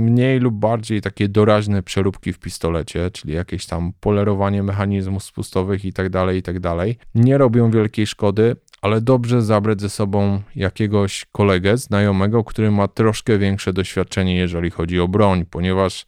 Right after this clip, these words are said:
bardzo łatwo jest zepsuć pistolet takimi samoróbkami, przeróbkami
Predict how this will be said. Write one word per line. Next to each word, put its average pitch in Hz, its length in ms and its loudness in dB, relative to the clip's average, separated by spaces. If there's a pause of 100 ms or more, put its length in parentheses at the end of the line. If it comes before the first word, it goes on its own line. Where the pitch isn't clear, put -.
bardzo 110 520 2
łatwo 95 480 0
jest 95 180 -4 (120)
zepsuć 110 640 -2
pistolet 90 720 -4
takimi 95 480 -2
samoróbkami, 98 920 -2
przeróbkami 98 1000 -4